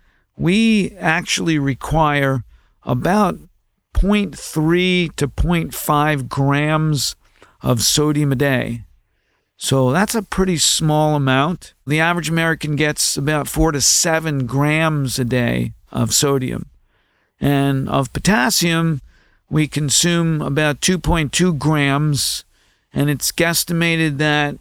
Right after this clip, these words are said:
in Paleolithic times, we consumed eight to ten grams a day. So ideally, the dash diet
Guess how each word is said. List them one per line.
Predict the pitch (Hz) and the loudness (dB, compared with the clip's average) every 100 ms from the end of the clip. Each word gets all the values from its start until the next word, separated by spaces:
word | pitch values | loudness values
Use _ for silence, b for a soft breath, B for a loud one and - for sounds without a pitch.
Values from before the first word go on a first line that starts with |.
| - | -6
in | 143 139 | -2 -2
Paleolithic | - 165 170 165 151 160 160 156 - | 0 0 2 0 0 0 -2 -4 -4
times, | - 143 127 131 139 131 - | 0 2 2 0 -2 -4 -2
we | 147 | -2
consumed | - 143 127 156 156 143 | 0 -2 0 0 0 -2
eight | 165 165 | 0 -2
to | - | -2
ten | 123 151 160 147 | -4 -2 0 0
grams | 131 143 147 147 147 135 - | 0 0 2 2 0 -2 -2
a | |
day. | 120 143 135 117 240 - _ _ _ _ _ _ | 0 2 0 -2 -8 -16 _ _ _ _ _ _
So | - - 147 139 135 - | -6 0 2 2 0 -2
ideally, | 151 147 156 226 220 185 165 151 - | -2 0 2 2 2 2 0 -2 -2
the | 143 | -2
dash | 135 156 165 147 | 0 2 0 -2
diet | - 160 156 160 | -2 0 0 0